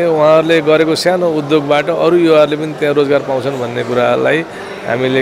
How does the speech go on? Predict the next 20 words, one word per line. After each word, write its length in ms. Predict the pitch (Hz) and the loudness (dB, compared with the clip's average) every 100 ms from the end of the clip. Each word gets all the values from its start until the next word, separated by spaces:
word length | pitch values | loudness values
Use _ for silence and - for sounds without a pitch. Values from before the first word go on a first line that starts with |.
| 131 | 0
कार्यान्वयनतर्फ 580 | 135 139 139 127 131 120 | 0 0 -2 -4 -4 0
हामी 220 | 123 120 | 0 2
अगाडि 240 | 120 123 | 2 2
बढिरहेका 480 | 120 120 123 120 123 117 | 2 2 2 2 0 -2
छौँ। 120 | 147 208 - - - - | -4 -6 -8 -12 -12 -4
र 160 | 135 147 135 | 0 2 2
विदेशबाट 520 | 160 208 165 180 165 165 117 - - - - - - - - - - - | 4 4 6 4 4 4 2 -6 -14 -16 -16 -16 -16 -16 -16 -16 -14 -4
जुन 120 | 156 160 | -2 -2
फर्केर 400 | 131 143 160 170 | -2 0 2 0
आउनुभएका 500 | 160 151 147 135 135 | 0 0 0 0 2
युवाहरू 400 | 135 135 127 120 | 0 2 2 0
छन्, 240 | 120 147 151 | -4 -6 -4
जुन 140 | 160 151 | -6 -2
विदेशमा 420 | 143 165 156 160 170 156 | 0 0 0 -2 -4 -2
चाहिने 200 | 156 151 | -2 -2
उहाँहरूले 380 | 139 143 143 143 131 - - - - | -2 0 2 0 -2 -10 -16 -14 -6
ज्ञान 240 | 131 143 | 0 0
सिक्नुभएको 580 | 139 135 139 127 120 120 | -2 -8 -6 -2 -2 -2
छ, 100 | 123 175 | -2 -2
उहाँहरूको 440 | 190 165 170 175 | 2 2 2 -2